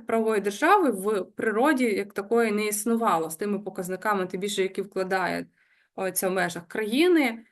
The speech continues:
тобто саме з такими, не означає, е, що є, е, знову ж таки, не зовсім доцільним застосування того чи іншого терміна, бо можна говорити,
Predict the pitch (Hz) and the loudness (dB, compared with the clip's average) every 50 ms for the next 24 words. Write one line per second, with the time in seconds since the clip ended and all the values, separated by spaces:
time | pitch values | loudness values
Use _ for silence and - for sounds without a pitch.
0 | _ _ _ - - - - 185 175 - - 202 202 196 196 202 - - - - | _ _ _ -18 -18 -14 -12 -10 -8 -6 -6 -4 -4 -6 -6 -10 -12 -12 -4 -2
1 | 254 277 285 277 240 226 226 226 226 226 226 - - 311 339 330 294 262 240 - | 0 2 2 2 2 2 2 0 0 -2 -2 -2 0 2 2 2 2 2 0 -4
2 | - - _ _ _ _ _ _ _ _ _ _ _ _ _ _ _ _ _ _ | -8 -18 _ _ _ _ _ _ _ _ _ _ _ _ _ _ _ _ _ _
3 | _ _ 220 220 220 214 208 208 202 202 - - - 220 208 208 202 196 196 196 | _ _ -6 -6 -4 -2 -2 -4 -4 -6 -6 -4 -4 -2 -2 0 0 0 0 0
4 | 190 180 175 - - - _ _ _ _ _ _ _ _ _ _ _ _ 190 196 | 0 -2 -4 -6 -10 -16 _ _ _ _ _ _ _ _ _ _ _ _ -6 0
5 | 214 226 226 214 202 196 185 - - - 190 190 190 190 190 190 185 170 - _ | 2 2 4 4 4 2 0 -2 -4 -6 -4 -4 -4 -4 -4 -6 -8 -10 -14 _
6 | _ - 185 - 196 190 190 196 - - 220 - - 196 190 185 180 180 180 175 | _ -12 -6 -4 -4 -4 -4 -6 -8 -10 -8 -4 0 2 2 2 0 -2 -4 -8
7 | - _ _ _ _ _ _ _ _ _ _ _ _ _ _ _ - 196 190 202 | -12 _ _ _ _ _ _ _ _ _ _ _ _ _ _ _ -6 -4 0 0
8 | 220 220 220 233 202 202 202 - - 302 339 381 381 320 262 277 254 - 269 254 | 0 0 2 0 0 0 0 2 4 6 8 8 8 8 6 4 2 0 0 0
9 | - 262 262 247 233 233 233 226 226 226 - 220 214 - 214 202 208 - 233 247 | 2 2 2 2 2 2 0 0 0 0 -2 -4 -4 -4 -4 -4 0 2 2 2
10 | 269 277 277 262 226 202 185 185 190 196 202 202 202 208 196 190 202 190 196 202 | 2 2 2 2 2 2 0 -2 -2 -2 -2 -4 -4 -4 -4 -4 -4 -2 0 0
11 | 202 196 190 196 - 196 190 185 180 180 | 2 0 0 0 0 0 0 0 0 -2